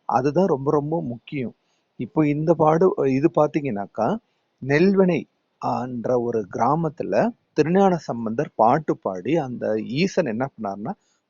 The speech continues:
கோவில் குடத்துல இருந்து ஒரு பொற்குடத்தை எடுத்து கொடுப்பார். ஏன்னா இவங்க பாட்டு பாடி அந்த பொற்காசு வாங்குறாங்க இல்லையா, அந்த பொற்காசு வாங்கி என்ன பண்ணுவாங்கன்னா,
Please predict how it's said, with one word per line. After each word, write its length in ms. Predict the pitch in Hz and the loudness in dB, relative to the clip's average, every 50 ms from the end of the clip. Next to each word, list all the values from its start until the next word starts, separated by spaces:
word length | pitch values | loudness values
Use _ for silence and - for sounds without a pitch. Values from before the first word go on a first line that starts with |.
| _ | _
கோவில் 460 | - 156 165 185 208 202 208 202 180 - | 4 6 6 8 6 4 2 -2 0 2
குடத்துல 300 | - 113 113 107 - 117 | 2 2 2 0 -4 -6
இருந்து 300 | 110 107 110 131 208 220 _ _ _ _ _ _ | -6 -6 -6 -6 -8 -8 _ _ _ _ _ _
ஒரு 200 | - 120 123 - - _ | -8 -6 -6 -8 -2 _
பொற்குடத்தை 420 | - 180 185 - - - 135 - | 4 4 4 4 2 2 2 2
எடுத்து 300 | - 123 101 - - - | 2 0 -2 -2 -4 -8
கொடுப்பார். 400 | - - - - - - 76 - _ _ _ _ _ _ _ _ _ _ _ - | -8 -8 -10 -8 -6 -8 -8 -8 _ _ _ _ _ _ _ _ _ _ _ -2
ஏன்னா 540 | 139 151 165 202 233 214 160 117 117 120 147 | 2 4 6 6 6 4 2 0 -2 0 0
இவங்க 340 | 170 160 151 143 127 120 - | 2 2 2 0 -2 -2 0
பாட்டு 380 | - 135 151 185 214 196 - 175 | 0 2 2 2 0 0 0 2
பாடி 200 | - 147 135 151 | 4 4 6 6
அந்த 180 | 165 147 127 113 | 4 2 2 0
பொற்காசு 640 | - - 135 - - - 226 214 190 - 170 131 | 0 0 0 0 2 2 4 4 4 2 2 2
வாங்குறாங்க 340 | 127 135 139 135 127 120 110 | 2 2 2 0 0 0 0
இல்லையா, 140 | 110 113 117 | -2 -4 -6
அந்த 120 | 135 127 117 | -6 -6 -4
பொற்காசு 440 | - 160 - - - 220 185 - 190 | -2 -2 -2 0 2 0 2 2 0
வாங்கி 160 | 165 156 139 | -2 0 -2
என்ன 180 | 135 135 131 117 - 123 | -2 -4 -4 -6 -6 -6
பண்ணுவாங்கன்னா, 560 | 110 113 110 104 107 107 101 110 120 131 143 | -8 -6 -8 -10 -10 -10 -8 -6 -4 -4 -4